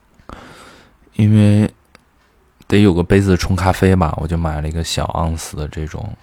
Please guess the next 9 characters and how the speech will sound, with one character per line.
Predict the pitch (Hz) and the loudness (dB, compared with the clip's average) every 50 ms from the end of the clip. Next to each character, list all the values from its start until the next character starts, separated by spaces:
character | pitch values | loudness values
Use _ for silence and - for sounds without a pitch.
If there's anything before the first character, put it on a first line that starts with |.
| _ _ _ _ _ _ _ _ _ _ _ _ _ _ | _ _ _ _ _ _ _ _ _ _ _ _ _ _
杯 | - 78 78 78 78 78 | -10 -10 -8 -8 -10 -12
子， | - - - - _ _ _ _ - _ - - - - _ _ _ | -14 -16 -20 -20 _ _ _ _ -20 _ -20 -20 -20 -20 _ _ _
它 | - - 87 | -8 -8 -8
是 | - 80 80 76 76 - - _ _ _ _ | -6 -6 -6 -6 -6 -8 -12 _ _ _ _
手 | - - - - 80 73 71 | -12 -10 -4 -2 -2 -2 -2
工 | 69 - 82 82 82 85 85 85 82 | -2 -2 -2 0 0 0 0 0 0
的 | 80 76 73 76 80 82 - | 0 -2 -2 -4 -6 -8 -6
那 | 80 78 78 | -6 -6 -6
种 | 78 - - | -6 -8 -10